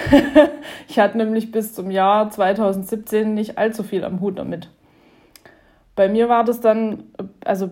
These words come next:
wie kam ich dazu? Ich hab, ähm, eine schwierige emotionale Zeit hinter mir gehabt, nachdem mein Papa ganz plötzlich verstorben ist. Und eine ziemlich stressige Jobphase hinter mir.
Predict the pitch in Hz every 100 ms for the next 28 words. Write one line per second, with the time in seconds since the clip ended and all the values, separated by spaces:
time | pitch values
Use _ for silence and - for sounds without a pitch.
0 | 185 190 202 196 214 285 285 262 247 262
1 | 254 226 208 196 - 190 190 190 190 220
2 | 240 202 196 208 190 190 185 190 190 175
3 | 240 269 285 294 285 285 285 302 311 220
4 | 196 202 196 185 185 202 247 240 233 226
5 | 240 247 233 226 247 247 240 196 226 247
6 | 277 311 - _ _ _ _ _ - -
7 | - _ _ _ _ - 214 220 226 202
8 | 214 214 208 190 233 233 226 - - 220
9 | 233 202 202 - 240 247 262 233 262 262
10 | 262 269 262 269 320